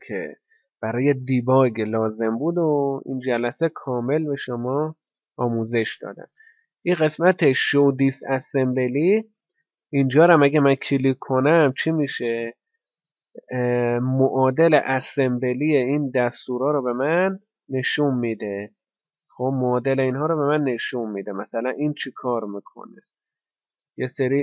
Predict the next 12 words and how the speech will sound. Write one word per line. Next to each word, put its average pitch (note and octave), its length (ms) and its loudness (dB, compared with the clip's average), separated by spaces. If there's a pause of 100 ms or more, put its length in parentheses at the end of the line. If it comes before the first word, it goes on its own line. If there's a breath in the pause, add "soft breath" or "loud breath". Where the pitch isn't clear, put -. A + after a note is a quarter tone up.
این C#3 240 -2
یک C3 380 2
رو A#2 240 -4
گذاشته A2 520 0
تو A#2 240 -4 (240)
ریجیستر A#2+ 580 -2
آر A2 520 -2
دو، G2+ 260 -10 (720)
بعد C#3+ 540 0 (120)
آر A#2+ 340 -4 (200)
چهار B2 440 -4
و D#3 460 -2